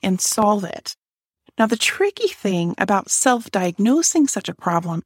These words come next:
is that it's really hard to do for yourself. It's like having a health ailment,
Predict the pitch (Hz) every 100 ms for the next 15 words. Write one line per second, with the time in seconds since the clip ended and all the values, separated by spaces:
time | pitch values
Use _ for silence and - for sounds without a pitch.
0 | _ _ _ - - 311 339 - - 226
1 | 294 330 349 - - 262 262 - 220 -
2 | 220 254 285 - 185 170 - - - -
3 | - _ _ _ _ 269 294 - 339 339
4 | - - 247 262 285 240 - - 254 -
5 | - 202 196 196 185 175 -